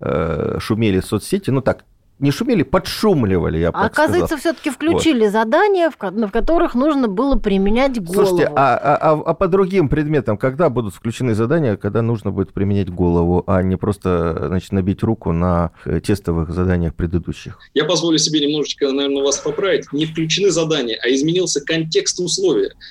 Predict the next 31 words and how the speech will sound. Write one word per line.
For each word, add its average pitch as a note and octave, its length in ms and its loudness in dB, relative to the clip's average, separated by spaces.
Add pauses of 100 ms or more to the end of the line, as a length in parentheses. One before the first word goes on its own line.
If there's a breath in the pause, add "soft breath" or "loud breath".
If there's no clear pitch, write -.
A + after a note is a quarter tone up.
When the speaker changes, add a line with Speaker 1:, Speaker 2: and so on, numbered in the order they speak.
(120 loud breath)
Speaker 3:
Задания, E3+ 580 0
в C#3 80 -12
принципе, D3 380 -2
они C3+ 140 0
остались D3+ 380 -2
такие D3 300 -4
же, C3 80 -4
какие B2+ 320 -6
были B2+ 240 -2
в - 20 2
Speaker 1:
Ну, D#3 120 6
то B2+ 80 2
Speaker 3:
прошлом F3 260 0
Speaker 1:
есть, A#2+ 140 -2
Speaker 3:
году. - 60 -10 (100)
Speaker 1:
но C#3+ 80 0
я G3+ 180 4
имею F#3+ 220 2
в - 20 2
виду, F3+ 160 0
что D#3+ 160 -2
нужно D#3+ 240 2
было C#3 160 2
прочесть D3+ 500 0
и E3+ 140 -2
сообразить, D#3+ 640 0
о A#2 80 0
чем E3 280 0
г-, A#2+ 120 -4
идет C#3 240 -2
речь. F2+ 300 -2